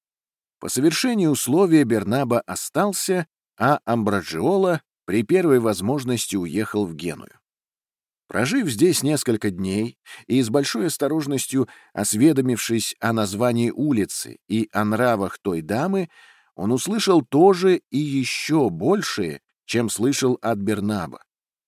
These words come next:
Почему его затея представилась ему безумной? Тем не менее, познакомившись с одной бедной женщиной, которая часто ходила к той даме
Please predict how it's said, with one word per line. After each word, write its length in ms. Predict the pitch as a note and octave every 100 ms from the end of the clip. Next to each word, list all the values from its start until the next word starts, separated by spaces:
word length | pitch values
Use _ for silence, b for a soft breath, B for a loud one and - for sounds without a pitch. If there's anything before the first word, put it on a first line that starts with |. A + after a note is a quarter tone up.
| _ _ _ _ _
Почему 400 | F2+ - A#2 B2+
его 200 | B2 A#2
затея 460 | G#2+ G2+ - F#3+ F#3+
представилась 720 | C3+ A2 - B2 D#3 D#3+ -
ему 320 | A#2 A2+ C3+
безумной? 880 | B2 A2 D3 G#2+ G#2+ G2+ G2+ F#2+ E2+ _ _ _ _ _
Тем 240 | - F#2 G2+
не 120 | G2+
менее, 520 | G2+ E3+ C3+ D#2 - B B B B
познакомившись 1000 | G#2+ A#2 A2 C3+ B2 A#2 - A2+ - -
с 140 | -
одной 380 | A#2+ G2+ B2 A#2
бедной 440 | G2+ A#2+ G2+ A2
женщиной, 760 | G2+ A#2+ C#3+ G#2 - D#2 C#2 - b b b
которая 380 | E2 D#2+ A2 A2+
часто 460 | - C#3+ C3 - G2+
ходила 480 | G2 F#2 A#2+ A2
к 80 | G2+
той 240 | - G2 E2
даме 440 | A2+ B2 F#2 C#2+